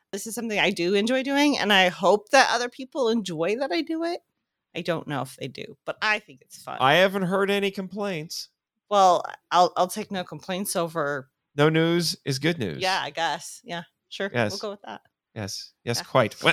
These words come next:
Speaker 2: <clears throat> Where'd that come from?
Speaker 1: I don't
Speaker 2: Keep
Speaker 1: know.
Speaker 2: doing that. That's weird. This is really weird.
Speaker 1: Your face is weird.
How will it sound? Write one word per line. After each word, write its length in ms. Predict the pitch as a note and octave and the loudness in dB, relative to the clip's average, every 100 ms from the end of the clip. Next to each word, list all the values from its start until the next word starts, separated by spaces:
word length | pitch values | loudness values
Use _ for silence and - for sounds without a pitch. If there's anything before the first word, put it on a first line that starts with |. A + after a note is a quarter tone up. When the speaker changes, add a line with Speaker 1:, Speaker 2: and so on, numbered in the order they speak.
| - F#3 F3 | 0 -6 -6
Speaker 2:
<clears throat> 360 | G2 _ _ - | -8 _ _ -8
Where'd 160 | D#3 | -4
that 180 | B2 A#2 | -2 -4
come 120 | C3+ | -12
from? 240 | - - C3 _ _ G3+ | -16 -20 -20 _ _ -14
Speaker 1:
I 100 | A3+ | -6
don't 140 | C4 | -4
Speaker 2:
Keep 100 | D4 | -4
Speaker 1:
know. 60 | C3 | 0
Speaker 2:
doing 300 | E3 D3 G2 | 0 0 -4
that. 280 | E2+ D#2+ - _ _ _ | -12 -16 -18 _ _ _
That's 160 | - | -18
weird. 340 | - C3 G2+ _ _ _ _ _ _ _ F#3+ | -8 -8 -8 _ _ _ _ _ _ _ -8
This 100 | E3+ | -6
is 80 | |
really 260 | A#2 C#3+ G2 | -4 -2 -2
weird. 240 | A#2+ G#2+ - _ _ _ _ _ _ _ _ _ _ | -4 -8 -12 _ _ _ _ _ _ _ _ _ _
Speaker 1:
Your 100 | F#3 - - | -16 -16 -18
face 400 | - - - - - | -18 -16 -12 -12 -12
is 100 | - - | -14 -18
weird. 540 | - - - - - | -20 -14 -12 -14 -16